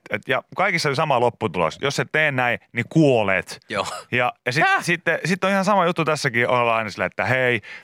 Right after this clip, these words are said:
Speaker 1: kun meet lomalle, niin mene kunnolla lomalle, älä mieti työjuttuja, mieti, sulla pitäisi olla omaa vapaa-aikaa, jos ihmisillä ei sitä vapaa-aikaa ja työ sekoittuu siihen, niin kaikki menee persille. Ja sitten joku sanoo kyllä, että,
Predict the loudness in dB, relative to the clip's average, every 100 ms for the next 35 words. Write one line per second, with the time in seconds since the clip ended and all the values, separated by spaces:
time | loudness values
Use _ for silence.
0 | _ -6 -2 0 2 2 2 2 2 2
1 | 2 0 -2 -2 0 2 2 2 2 0
2 | -2 -6 -4 -2 0 0 -2 0 2 2
3 | 0 -4 0 2 2 -2 -20 -4 -2 -2
4 | 0 0 2 0 0 0 2 4 4 4
5 | 4 2 2 2 2 2 -2 0 -2 0
6 | 0 0 -2 0 0 2 2 2 0 0
7 | 0 0 -4 -4 0 2 0 -2 -4 -4
8 | -2 0 0 0 -2 -2 -2 -4 -4 0
9 | 0 -2 0 0 0 0 0 0 0 0
10 | 0 2 0 0 0 0 -2